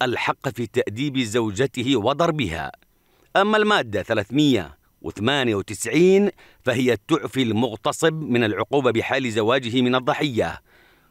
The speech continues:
والمادة أربعمائة وتسع والتي تخص جرائم غسل العار، فهي تسمح لأي أحد من أفراد الأسرة بقتل المرأة تحت حجة غسل العار، وفقًا للأعراف والتقاليد، عبر تخفيف الحكم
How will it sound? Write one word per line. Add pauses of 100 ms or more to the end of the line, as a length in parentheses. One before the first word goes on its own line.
(420)
والمادة (100)
أربعمائة
وتسع (680)
والتي
تخص
جرائم
غسل
العار،
فهي
تسمح
لأي
أحد
من
أفراد
الأسرة (260)
بقتل
المرأة
تحت
حجة
غسل
العار، (420)
وفقًا
للأعراف
والتقاليد، (360)
عبر
تخفيف
الحكم